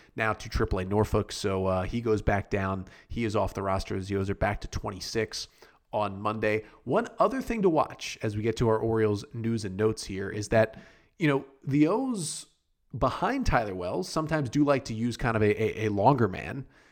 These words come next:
and Keegan Akin was used Sunday, which means I would bet that we're gonna see Logan Allen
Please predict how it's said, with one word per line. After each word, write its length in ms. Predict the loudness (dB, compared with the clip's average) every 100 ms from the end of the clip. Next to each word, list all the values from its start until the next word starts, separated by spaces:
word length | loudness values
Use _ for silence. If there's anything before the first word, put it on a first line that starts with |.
| _ _ -8
and 480 | -6 -4 -4 -8 -12 -6
Keegan 280 | -2 0
Akin 260 | 0 0 2
was 140 | 2
used 180 | 2 0
Sunday, 320 | 0 2 4
which 200 | 4 2
means 480 | 0 0 0 0 -4 -10 _ _ _ _ _ -2
I 180 | 2 4
would 320 | 2 0 2
bet 400 | 6 6 2 -4
that 120 | -4 -4 0
we're 140 | 2
gonna 120 | 4 2
see 180 | 0
Logan 400 | 0 2 2 2
Allen 480 | 2 2 0 -2 -14